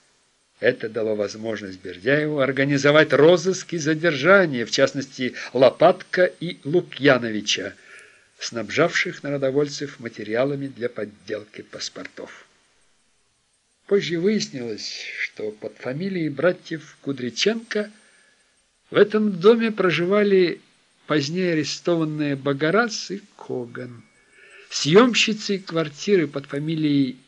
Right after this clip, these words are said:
Менялга оказалась скрывшаяся от надзора полиции Обухова.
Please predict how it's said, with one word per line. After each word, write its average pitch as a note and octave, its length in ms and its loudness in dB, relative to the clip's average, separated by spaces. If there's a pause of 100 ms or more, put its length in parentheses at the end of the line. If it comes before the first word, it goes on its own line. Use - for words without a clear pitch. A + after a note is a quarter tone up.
Менялга G3+ 800 0 (680)
оказалась G#3+ 680 -2 (1160)
скрывшаяся C#3+ 960 -2
от - 140 -16
надзора B2 420 -6
полиции F3+ 760 -6 (300)
Обухова. C3 920 -10